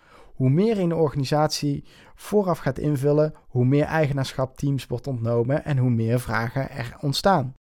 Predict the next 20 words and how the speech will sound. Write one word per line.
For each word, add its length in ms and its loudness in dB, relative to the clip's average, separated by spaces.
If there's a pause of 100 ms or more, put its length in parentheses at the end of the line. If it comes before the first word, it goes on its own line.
Daar 300 2
komt 200 -2
dan 320 -2 (160)
de 120 -10
spanning 380 -2
nog 140 -4
bij 280 -2
die 160 0
rondom 400 -2
de 100 -4
transitie 520 -6
naar 160 0
zelforganisatie 920 -2
hangt. 420 0 (640)
Wanneer 280 0
het 120 -6
even 280 -2
niet 140 -4
lekker 280 -2
loopt, 440 2